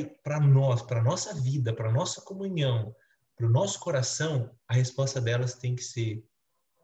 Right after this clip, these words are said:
"Eles não pertencem a esse lugar." O que que vocês estão esperando? Onde tá a alegria de vocês? Como vocês conseguem viver dessa forma?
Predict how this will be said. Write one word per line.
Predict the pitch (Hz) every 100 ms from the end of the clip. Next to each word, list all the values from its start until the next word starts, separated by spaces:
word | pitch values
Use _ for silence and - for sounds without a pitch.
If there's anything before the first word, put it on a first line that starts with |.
| _
"Eles | 131 135
não | 131 139
pertencem | 139 127 123 120 - 101
a |
esse | 98 -
lugar." | 98 98 127 117 _ _ _ _ _ _ _ _ _ _ _ _ _
O | -
que | 196
que | 190
vocês | 135 117
estão | 117
esperando? | 110 - 101 98 95 104 - -
Onde | 160 135 117
tá | 117
a | 110
alegria | 104 104 104
de | 98
vocês? | 101 98 - 123 127 - - _ _ _ _ _
Como | 160 160
vocês | 147 - 120
conseguem | - 113 110 110 104
viver | 101 98 113
dessa | 104 98 107
forma? | - 98 95